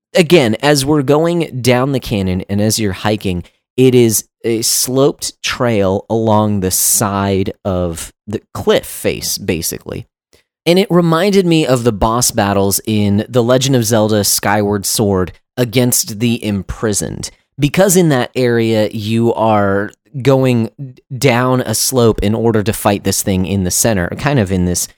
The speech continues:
in this valley area. And, um, you're constantly kind of running back up and down depending on what your enemy is doing.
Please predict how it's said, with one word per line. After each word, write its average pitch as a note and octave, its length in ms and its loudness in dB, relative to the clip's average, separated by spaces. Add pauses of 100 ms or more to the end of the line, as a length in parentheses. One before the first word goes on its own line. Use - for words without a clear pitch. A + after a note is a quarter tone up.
(140)
in A2 160 2
this F2+ 160 0
valley F2+ 720 0
area. D#2+ 520 -4 (360)
And, G2+ 500 2
um, G2+ 240 -2
you're A2 140 0
constantly A2+ 560 -4
kind G2 240 -2
of F2+ 100 -2
running F#2+ 380 0
back F#2 440 0
up G#2 200 -4
and F2 160 -2
down F#2+ 300 0
depending F#2 500 -2
on E2+ 240 -2
what F#2 200 0
your F2 140 -8
enemy D#2+ 340 -4
is D#2 140 -4
doing. G2+ 460 0